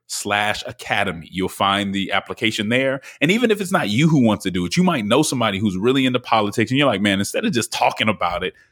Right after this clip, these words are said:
why don't you go do something? Why don't you go get into it?"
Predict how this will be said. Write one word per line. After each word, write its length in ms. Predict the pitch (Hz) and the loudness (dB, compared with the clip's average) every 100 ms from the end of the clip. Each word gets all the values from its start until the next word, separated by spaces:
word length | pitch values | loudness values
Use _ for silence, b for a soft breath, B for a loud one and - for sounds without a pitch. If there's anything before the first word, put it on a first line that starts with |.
| b | b
why 120 | - 202 | -10 -4
don't 160 | 208 | -2
you 60 | 185 | 4
go 140 | 170 | 2
do 200 | 135 160 | 4 4
something? 260 | - 95 92 | 4 2 2
Why 80 | 143 | 2
don't 140 | - | 2
you 60 | 160 | 0
go 140 | 147 | 0
get 220 | 117 117 | 2 2
into 420 | 139 139 - 87 | 4 2 0 -2
it?" 80 | - | -4